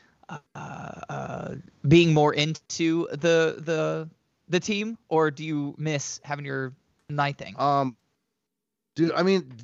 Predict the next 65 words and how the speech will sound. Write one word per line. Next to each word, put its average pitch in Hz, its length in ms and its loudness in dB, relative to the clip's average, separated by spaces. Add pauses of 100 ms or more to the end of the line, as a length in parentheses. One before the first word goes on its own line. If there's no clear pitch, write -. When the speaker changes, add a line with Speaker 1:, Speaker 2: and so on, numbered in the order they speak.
(460)
Speaker 2:
to 185 120 2
be 196 120 4
a 175 60 4
hundred 220 260 -4
percent 113 320 -4
honest 107 320 -4
with 135 120 -12
you, 131 80 -8
dude, 135 200 -4
if 117 120 -10
they 127 140 -4
were 143 120 0
like, 117 280 2 (260)
"We'd 113 180 -2
like 113 140 -2 (120)
you 110 80 -2
to 98 60 0
go 98 120 2
back 95 300 -2
to 92 80 -6
nights 90 260 -4
tomorrow," 95 360 0
I 82 60 0
probably 90 340 -2
would. 78 340 -4 (640)
Speaker 1:
Okay. 82 280 -4
Speaker 2:
Just 107 180 -4
because 104 220 0
that's 98 240 -4
my 90 140 -2
comfort 101 380 -2
zone, 98 340 2
and 87 320 -2
I 92 120 -4
know 95 160 0
that's 87 200 -4
a 76 60 -8
cop 90 360 -2
out 107 300 0 (280)
<laughs> - 280 -20
because 113 420 -4
I'm 117 140 -2
just, 98 260 -8
that's 95 260 -8
what 92 120 -8
I'm 82 100 -6
good 90 220 -4
at, 95 200 0
and 82 80 -10
I've 78 120 -8
done 82 180 -4
it 80 60 -8
for 76 120 -6
a 69 40 -4
long 78 300 -2
time, 82 260 -2
and 76 60 -2
I 71 40 -6
can 78 80 -10
do 80 80 -6
it 78 40 -4
with 71 120 -10
my 76 140 -6
eyes 82 280 -2
closed. - 360 -14